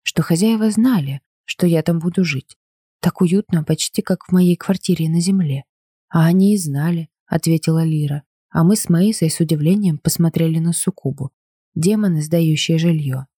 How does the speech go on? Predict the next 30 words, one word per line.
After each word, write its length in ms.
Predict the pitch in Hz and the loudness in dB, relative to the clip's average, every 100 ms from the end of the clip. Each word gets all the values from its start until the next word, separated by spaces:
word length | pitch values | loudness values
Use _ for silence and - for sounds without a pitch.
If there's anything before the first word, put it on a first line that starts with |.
| - | -6
это 260 | 220 233 | -4 2
интуиты", 640 | 233 226 233 185 131 147 - _ _ _ - | 2 2 2 2 0 -6 -10 _ _ _ -2
пояснила 480 | 156 - 226 254 | -2 0 0 0
нам 240 | 185 202 208 | 2 0 2
Лира. 340 | 170 135 143 _ _ _ - | 0 -2 -8 _ _ _ -2
"Они 240 | 185 196 | 2 2
предчувствуют 760 | 208 196 185 - 214 - 190 - | 2 -2 -2 -8 -8 0 0 0
того, 260 | - 190 233 | -2 0 0
кто 220 | - - | -2 -4
будет 320 | 160 180 185 | -2 0 0
у 60 | 175 | 0
них 200 | 175 170 | 2 2
жить, 260 | 196 254 - | 0 -2 -2
и 200 | 190 185 - | -2 0 2
инстинктивно 880 | 196 - - 220 220 - 165 139 139 | 0 0 0 0 0 -4 -4 -2 -6
стараются 640 | - 160 151 147 - 151 - | -2 0 2 0 -2 -4 -4
этому 340 | 165 151 147 | -4 -2 -2
демону 440 | 135 196 247 180 | 0 -2 0 -4
создать 480 | 151 143 135 135 - | -2 -4 -2 -6 -2
уют". 380 | 226 190 156 _ _ _ _ - | 0 0 -2 _ _ _ _ -2
"Ничего 440 | 196 190 208 139 | -2 0 -2 -2
себе", 320 | 160 - 160 143 | -4 -4 -4 -2
присвистнула 680 | 160 151 - 151 160 156 | -2 -4 -4 -4 -2 0
я. 280 | 151 135 143 _ _ _ _ _ _ - | -2 -4 -10 _ _ _ _ _ _ 0
"Ну 180 | 269 262 | 2 2
да, 220 | 175 180 - | 0 -2 -4
если 360 | 190 208 202 202 | -2 -2 -2 -2
ты 240 | 214 202 _ | 0 -2 _
не 220 | 208 208 | 2 4
интуит, 480 | 202 196 262 294 - | 2 0 -2 -2 -6